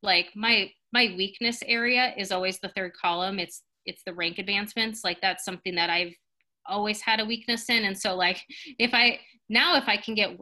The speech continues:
if I don't zero out in that column, like, I don't care what the rank advancement is, like, it's, it's a win. Like,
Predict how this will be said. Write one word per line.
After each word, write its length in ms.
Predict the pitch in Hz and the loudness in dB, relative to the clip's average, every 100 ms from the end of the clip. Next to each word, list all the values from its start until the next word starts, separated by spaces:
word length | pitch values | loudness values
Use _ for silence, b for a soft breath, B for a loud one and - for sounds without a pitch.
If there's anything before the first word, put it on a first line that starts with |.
| - | -6
if 100 | - | 0
I 80 | 254 | 2
don't 240 | 233 190 | 2 -2
zero 280 | 208 202 180 | -2 0 2
out 140 | 185 | 0
in 60 | 220 | 0
that 160 | 220 220 | -2 -2
column, 320 | 247 240 254 220 | -2 0 0 0
like, 140 | 175 | 0
I 60 | 214 | 0
don't 180 | 196 | -2
care 160 | - 175 | -4 -4
what 220 | 175 185 | -2 -2
the 80 | 208 | -2
rank 220 | 196 190 | -4 -4
advancement 480 | 196 196 190 - 190 | -4 -2 -4 -4 -2
is, 260 | 185 190 185 | -2 -4 -4
like, 240 | 170 170 180 | -2 -2 -4
it's, 340 | - - - | -8 -16 -12
it's 200 | 190 - | -12 -6
a 60 | 185 | -4
win. 500 | 185 185 208 226 226 | 0 0 0 -2 -2
Like, 200 | 180 165 | 0 0